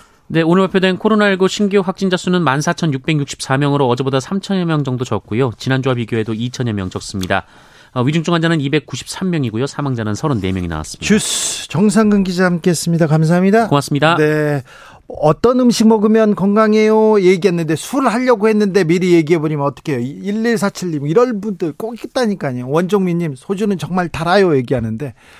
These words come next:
Speaker 2: 적당히 드셔야 됩니다. 소주가 달다. 아, 이거 좀 위험합니다. 어떤 음식 먹으면 건강해지는지 자기한테 맞는 음식이 있거든요. 공이삼이 님, 벌꿀에 계피 분말 한 숟가락.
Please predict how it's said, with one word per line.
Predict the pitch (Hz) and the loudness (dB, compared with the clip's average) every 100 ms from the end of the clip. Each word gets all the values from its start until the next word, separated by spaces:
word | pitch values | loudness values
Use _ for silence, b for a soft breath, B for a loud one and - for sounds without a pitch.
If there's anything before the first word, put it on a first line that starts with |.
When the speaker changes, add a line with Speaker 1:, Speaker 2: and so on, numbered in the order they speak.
| B | B
Speaker 2:
적당히 | - - 165 170 175 | -20 -8 -4 -2 -4
드셔야 | 131 - 127 | -6 -8 -6
됩니다. | 113 107 104 - - | -6 -10 -12 -18 -16
소주가 | - 185 208 | -10 -4 -4
달다. | - 135 143 147 160 131 - B B B | -2 -2 0 2 2 0 -4 B B B
아, | 135 - - 165 | -12 -10 -6 -4
이거 | 156 190 160 - | 0 2 0 -4
좀 | 139 | -6
위험합니다. | 135 160 185 156 139 123 - B B | -2 0 0 -2 -4 -8 -10 B B
어떤 | 147 - 233 240 240 233 208 208 | -4 0 2 2 2 0 -2 -2
음식 | 190 165 175 | -2 -2 -2
먹으면 | 165 156 175 160 | -2 -2 -2 -2
건강해지는지 | 143 147 165 151 131 131 127 151 | -2 0 0 -2 -2 -4 -4 -8
자기한테 | - 139 214 202 | -8 -4 -2 -2
맞는 | 147 123 185 | -2 0 2
음식이 | 170 143 - 131 | 4 2 0 -4
있거든요. | - - 120 165 - B B B | -2 -4 -2 -4 -6 B B B
공이삼이 | - 156 185 156 139 | 0 2 2 2 2
님, | 135 165 | 0 -4
벌꿀에 | - 131 160 - 185 180 135 | -2 2 2 2 -2 0 0
계피 | - 156 - 160 | 0 -2 -2 -10
분말 | 135 151 143 | -4 -2 -2
한 | 139 175 | -2 -6
숟가락. | - 175 | -4 -4